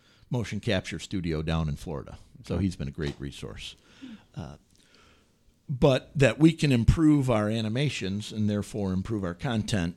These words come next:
Speaker 1: if we use motion capture, uh, rather than keystroking animation. So we were going to open our own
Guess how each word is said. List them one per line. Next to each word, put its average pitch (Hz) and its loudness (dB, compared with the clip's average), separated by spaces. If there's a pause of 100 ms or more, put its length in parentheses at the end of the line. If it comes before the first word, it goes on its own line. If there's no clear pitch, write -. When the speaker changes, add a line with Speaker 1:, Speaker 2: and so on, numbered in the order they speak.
(120)
Speaker 1:
if - 0
we 117 0
use 98 2 (240)
motion 101 0
capture, 82 -6 (240)
uh, 78 -4
rather 95 0
than 80 -4
keystroking 69 -8 (440)
animation. 67 -8 (220)
So 92 2 (840)
we 131 0
were 120 -2
going 123 2
to 104 0
open 127 0
our 107 -2
own 135 -4